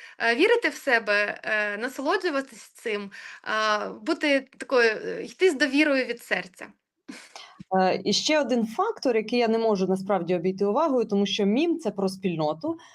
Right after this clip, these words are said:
Speaker 2: Е, Aliens of He — це про спільноту, е, і роль спільноти, зрозуміло, що вона цінна. Але не завжди буває таке, що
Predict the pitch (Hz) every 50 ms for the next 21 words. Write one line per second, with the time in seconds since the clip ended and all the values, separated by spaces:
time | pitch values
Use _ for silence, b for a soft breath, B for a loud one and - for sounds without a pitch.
0 | 196 196 B B B - 196 190 190 185 185 185 180 180 180 175 175 175 170 165
1 | 147 120 117 110 - - - 226 247 254 247 233 196 226 214 190 - - 220 208
2 | 202 - 190 185 190 202 196 190 190 - 202 185 170 170 165 165 165 165 254 277
3 | 294 294 277 - 226 208 202 196 196 190 190 190 190 190 190 190 196 220 214 214
4 | 214 214 214 214 208 208 202 202 202 190 - - _ _ _ _ _ _ - 196
5 | 240 302 320 269 208 - - 285 247 240 247 254 262 254 254 254 233 220 214 202
6 | 185 196 196 202 185 196 233 277 262 233 208 202 - - 190 180 190 196 202 190
7 | 196 - 214 196 170 151 120 95 B B B B B B B B B B - 240
8 | 277 359 320 285 277 233 262 240 220 214 285 277 220 247 220 226 226 214 208 220
9 | 208 - 302 330 320 - - - 226